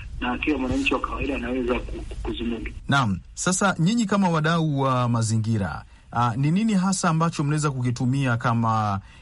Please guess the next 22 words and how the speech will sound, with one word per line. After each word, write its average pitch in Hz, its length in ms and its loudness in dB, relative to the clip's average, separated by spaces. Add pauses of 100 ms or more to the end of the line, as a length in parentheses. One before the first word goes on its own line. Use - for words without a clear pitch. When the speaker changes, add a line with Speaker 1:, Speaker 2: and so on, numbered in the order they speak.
Speaker 2:
ikiwa 120 420 0
ni 117 200 2
kidhibiti, 120 880 0 (260)
eh, 107 200 -2
ambacho 120 340 0
dunia 117 320 2
kabisa 113 320 -2
tumeshaona 110 560 -2
kweli 127 340 0
mmekuwa 113 680 0 (180)
katika 110 260 -2
harakati 113 640 0
kwa 107 140 -2
muda 104 220 0
mrefu 120 400 0 (140)
na 110 220 2
harakati 104 420 -2
zenu 117 200 0
mlizokuwa 107 300 -2
mnakizieleza, 107 880 0 (360)
ah, 110 200 0
imedhihirishwa, 151 1000 2